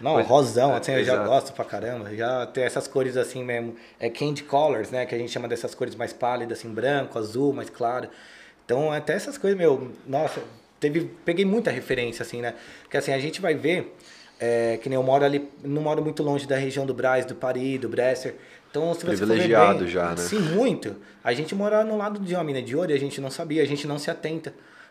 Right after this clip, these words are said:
Speaker 1: Então, às vezes, assim, é, só, era tudo uma questão de chegar, trocar ideia, porque, é, tudo ali já faz as coisas acontecer.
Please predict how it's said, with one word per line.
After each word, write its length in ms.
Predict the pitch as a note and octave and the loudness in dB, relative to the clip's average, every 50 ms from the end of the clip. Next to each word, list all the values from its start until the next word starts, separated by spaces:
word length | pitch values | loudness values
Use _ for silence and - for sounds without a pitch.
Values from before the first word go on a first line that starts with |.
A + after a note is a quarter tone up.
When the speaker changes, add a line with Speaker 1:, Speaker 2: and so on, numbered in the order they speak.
| _ _ | _ _
Speaker 1:
Então, 160 | - D#3+ D#3+ | 2 2 2
às 100 | D#3 D3 | 2 2
vezes, 180 | D3 D#3+ D#3+ D#3+ | 0 0 0 0
assim, 320 | D#3 - - E3 D#3 D3+ | -2 -4 -6 -6 -4 -2
é, 460 | D3 C#3 C#3 C3+ C3 B2+ B2 A#2+ A#2 - - - - - - - - - _ - - | 2 4 4 6 6 4 4 2 0 -4 -8 -16 -20 -20 -20 -20 -20 -20 _ -20 -20
só, 220 | - - - F3 - | -10 -6 -6 -4 -2
era 220 | - F#3 F#3 G3+ F#3+ | 0 0 0 0 -2
tudo 200 | - - G3 A3 | -4 -4 -4 -2
uma 120 | A#3 A#3 | -2 -2
questão 260 | A3+ G3+ - - G3 | -2 -4 -6 -6 -6
de 80 | F3+ - | -6 -6
chegar, 320 | - D3+ C#3+ D3+ D#3 D#3 | -2 0 2 2 2 0
trocar 280 | D#3 D3+ B2+ - C#3 C#3+ | -2 -4 -4 -2 -2 0
ideia, 280 | C3+ C#3 C#3 D3 C#3+ | 2 2 2 2 0
porque, 220 | C#3 C#3+ C#3 - D3+ | -2 -2 -2 -2 0
é, 180 | D3+ D3 D3 | 2 2 0
tudo 300 | C#3+ C#3+ - G#3+ A#3+ A3 | 0 0 -2 0 2 2
ali 160 | G#3 F3 E3+ E3 | 2 2 2 0
já 220 | E3+ E3 D#3+ D3 | 0 0 0 -2
faz 180 | D3+ - D#3 D3+ | -2 -2 -4 -4
as 100 | D3 C#3+ | -4 -6
coisas 220 | - B2+ A2 A#2+ A2+ | -6 -6 -4 -4 -6
acontecer. 540 | - B2 A#2 - A#2 - - A2+ G2 G#2 | -8 -8 -10 -12 -12 -10 -10 -10 -10 -10